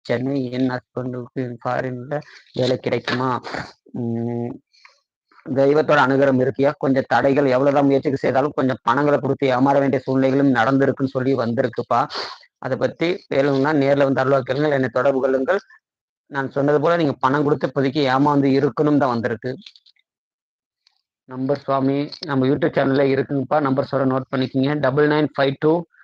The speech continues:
செவன் நைன் டபுள் எயிட் ஒன் ஃபோர், தொண்ணூத்தொன்பது ஐம்பத்திரெண்டு எழுவத்தொன்பது எண்பத்தெட்டு பதினான்கு. லைவ் முடிந்ததுக்கு அப்புறம் கால் பண்ணுங்கள். கோயம்புத்தூர் மகாலட்சுமி, வீட்ல வச்ச செயின் காணும்.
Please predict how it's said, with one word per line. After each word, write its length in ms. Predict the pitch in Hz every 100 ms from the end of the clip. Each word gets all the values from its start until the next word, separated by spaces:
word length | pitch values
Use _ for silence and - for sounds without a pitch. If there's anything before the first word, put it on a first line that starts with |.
| - - _
செவன் 420 | - 147 139 147
நைன் 320 | 143 143 160 175
டபுள் 340 | 139 127 131
எயிட் 220 | 139 143 160
ஒன் 240 | 127 127
ஃபோர், 300 | - 139 127 -
தொண்ணூத்தொன்பது 600 | 135 143 143 151 147 147
ஐம்பத்திரெண்டு 560 | 135 131 139 139 139 143
எழுவத்தொன்பது 840 | 131 139 139 139 139 143 139 151
எண்பத்தெட்டு 680 | 135 127 143 - 139 - -
பதினான்கு. 640 | 127 127 127 123 123 139 131 131 _ _ _ _ _ _ _
லைவ் 240 | 135 143 151
முடிந்ததுக்கு 340 | 147 143 143
அப்புறம் 220 | 131 147
கால் 220 | 156 131 127
பண்ணுங்கள். 300 | 127 127 127
கோயம்புத்தூர் 640 | 127 131 135 131 131 139 131
மகாலட்சுமி, 720 | 123 131 131 131 - 131 151 - _ _ _ _ _ _ _ _ _
வீட்ல 400 | 131 135 131 143
வச்ச 440 | 127 120 _ - - 143 147 156 - _
செயின் 300 | _ 131 135
காணும். 460 | 131 123 127 127